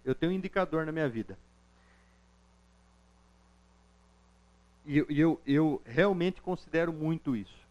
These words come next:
Eu acho que quando nós estamos sensíveis a ouvir Deus, quando nós estamos sensíveis àquilo que o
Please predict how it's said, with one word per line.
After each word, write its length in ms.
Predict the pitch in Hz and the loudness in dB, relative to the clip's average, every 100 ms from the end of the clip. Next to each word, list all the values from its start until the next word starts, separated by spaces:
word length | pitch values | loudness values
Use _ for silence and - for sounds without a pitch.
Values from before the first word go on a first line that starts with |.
| _ _ _ _ _ - | _ _ _ _ _ -2
Eu 120 | 143 | 0
acho 220 | 170 - | 0 -4
que 300 | - 180 117 - _ _ _ _ | -2 0 -2 -6 _ _ _ _
quando 220 | 190 240 | 0 2
nós 160 | 247 208 | 2 0
estamos 340 | 180 220 208 | 0 -4 -4
sensíveis 680 | - 196 160 - 226 185 143 | -2 -4 -4 -2 0 2 0
a 80 | 143 | 0
ouvir 300 | 135 135 139 | 0 -4 -2
Deus, 240 | 120 127 - - - - | 0 0 -2 -16 -20 -8
quando 180 | 139 160 | -6 -2
nós 160 | 165 | -2
estamos 240 | 143 175 165 | -2 -6 -6
sensíveis 600 | 165 139 - 190 151 127 | -8 -8 -8 -4 -2 -2
àquilo 280 | 135 - 143 | -2 -2 -2
que 140 | |
o 80 | - | 0